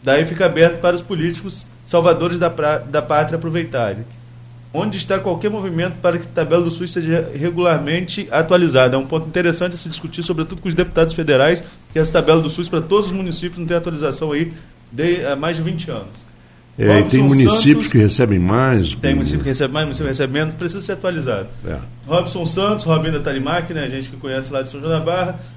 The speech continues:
Speaker 1: É, em São João da Barra, por muito tempo, não se respira um ar de segurança como está acontecendo nesse verão dois mil e vinte, depois da entrada do subtenente Campinho.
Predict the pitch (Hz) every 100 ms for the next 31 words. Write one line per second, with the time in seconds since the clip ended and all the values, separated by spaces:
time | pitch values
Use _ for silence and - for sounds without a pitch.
0 | - - 160 175 165 156 - 165 180 170
1 | 165 160 175 180 185 - 165 175 175 180
2 | 190 180 170 - 185 185 160 151 170 170
3 | 175 143 139 151 165 180 170 170 165 160
4 | 170 165 - 165 165 160 160 156 160 160
5 | 165 120 110 - - - - - - 131
6 | 139 156 156 160 160 156 151 156 - 175
7 | 170 160 160 - 160 160 156 139 120